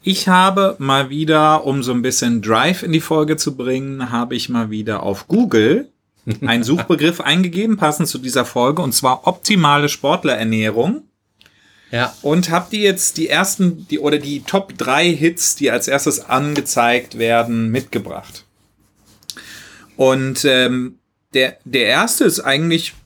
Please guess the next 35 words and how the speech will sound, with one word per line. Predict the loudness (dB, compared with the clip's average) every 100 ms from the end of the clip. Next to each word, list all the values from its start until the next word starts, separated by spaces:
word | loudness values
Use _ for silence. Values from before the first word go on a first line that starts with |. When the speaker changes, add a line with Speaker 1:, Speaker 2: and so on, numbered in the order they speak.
| -16
Speaker 1:
relativ | -6 -2 0 0 -2 -4 -2
aalglatt. | 0 2 2 0 0 -2 -10
Ich | -6
glaub, | 0 0 0
da |
kannst | 0 0 0 -2
du |
gar | 0 -2
nicht | -2 -4
viel | -2 0
gegen | 0 2 2
sagen. | 2 2 2 0
Ich, | -2 -4 -2
äh, |
präsentiere | -2 0 0 0 -2 -2
ihn | -2 -4
dir | -4 -4
aber | -4 -4
trotzdem | -6 -4 -2 0
mal. | 0 -4 -6 _ _ -18 -6
Und |
der | -4 0
erste | 0 0 0
Hit | 2 0 -2
ist | -4 -4 -4
die | -4 -6 -8 _ _ -6
Akademie | -6 -2 0 0 2 0
für | 0
Sport | -2 0 2 2
und | -4
Gesundheit. | -4 -2 0 2 2 0 0 -2
Da | -6
gibt's | -6 -8
ein | -4 -2
Magazin, | -2 -2 -2 -4 -2 -2 -4